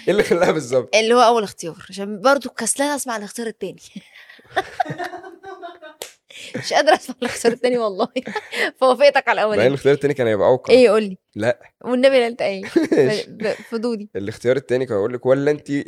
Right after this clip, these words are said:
Speaker 1: اتخزوقتي من صحاب كتير، فبالنسبة لك لا، خلاص
Speaker 2: ده
Speaker 1: بقى، انا قفلت على دول، هم دول اللي انا عارفاهم،
Speaker 2: ما، اه.
Speaker 1: هم دول اللي عارفيني، والسلام عليكم وعليكم السلام.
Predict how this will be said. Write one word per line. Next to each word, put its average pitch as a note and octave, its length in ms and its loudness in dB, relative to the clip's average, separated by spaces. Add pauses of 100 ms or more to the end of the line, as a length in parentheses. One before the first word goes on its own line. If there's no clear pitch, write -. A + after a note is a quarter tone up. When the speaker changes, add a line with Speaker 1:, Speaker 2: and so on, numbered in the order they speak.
(160)
Speaker 1:
اتخزوقتي A#2 520 -2
من G#2 100 -10
صحاب A#2+ 300 -4
كتير، - 480 -10 (560)
فبالنسبة G#2 420 -4
لك A#2 140 -4
لا، G#2+ 160 0
خلاص - 60 -14
Speaker 2:
ده - 60 -4
Speaker 1:
بقى، G#3 320 4
انا G#2 80 0
قفلت C3 240 -4
على A2+ 160 0
دول، C3 120 -2
هم C3+ 140 -4
دول C3 80 -2
اللي B2+ 100 -2
انا C3+ 100 2
عارفاهم، C#3 340 -2
Speaker 2:
ما، A#3+ 60 6
اه. A3+ 480 4
Speaker 1:
هم B2 80 0
دول C3+ 100 4
اللي C3+ 120 4
عارفيني، D3+ 600 -4 (420)
والسلام A#2+ 300 -4
عليكم B2 260 0
وعليكم A2+ 200 -6
السلام. F2 420 -10